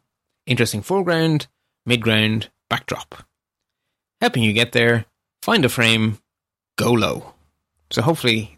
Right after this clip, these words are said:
that helps you to think beyond the plain old simplistic rule of thirds. Well, just a reminder,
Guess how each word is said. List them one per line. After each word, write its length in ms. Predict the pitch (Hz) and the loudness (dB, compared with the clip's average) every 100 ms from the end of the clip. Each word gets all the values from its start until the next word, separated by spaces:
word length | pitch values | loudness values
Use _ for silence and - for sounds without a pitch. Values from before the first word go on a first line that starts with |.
| - | -10
that 220 | 117 - | -10 -8
helps 320 | - 117 - | -6 -6 -2
you 140 | 113 - | -4 -4
to 200 | - 113 | -8 -6
think 380 | - 113 - - | -4 -4 -6 -6
beyond 580 | 151 196 113 104 127 - _ _ _ _ _ | -2 -2 -2 -4 -6 -8 _ _ _ _ _
the 60 | - | -4
plain 240 | 127 113 | 0 0
old 180 | 107 98 | 0 -2
simplistic 520 | 101 - 104 - 104 _ _ _ _ _ | -4 -4 -4 -4 -6 _ _ _ _ _
rule 180 | 104 101 | 0 0
of 60 | - | 0
thirds. 560 | - - 143 - - _ _ _ _ _ - - - - - - _ _ | -2 -4 -6 -10 -10 _ _ _ _ _ -20 -20 -20 -20 -20 -20 _ _
Well, 240 | 196 233 - _ _ _ - | -4 -4 -8 _ _ _ -2
just 180 | 143 143 | 0 2
a 60 | |
reminder, 580 | 127 120 127 180 196 | 2 2 0 0 -2